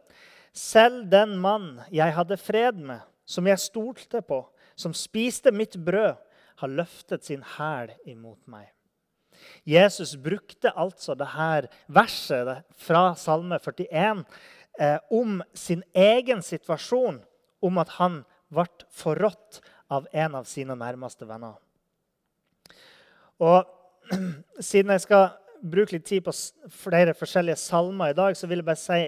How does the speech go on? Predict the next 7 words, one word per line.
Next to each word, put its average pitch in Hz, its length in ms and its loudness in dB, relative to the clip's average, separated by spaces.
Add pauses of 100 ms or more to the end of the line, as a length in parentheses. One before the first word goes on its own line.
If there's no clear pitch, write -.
(140)
noen 165 300 -4
ting 147 340 -2
om 151 300 -4 (340)
sånne 160 320 -4 (520)
kritiske 180 540 0 (100)
innvendinger 160 560 -4
mot 135 240 -14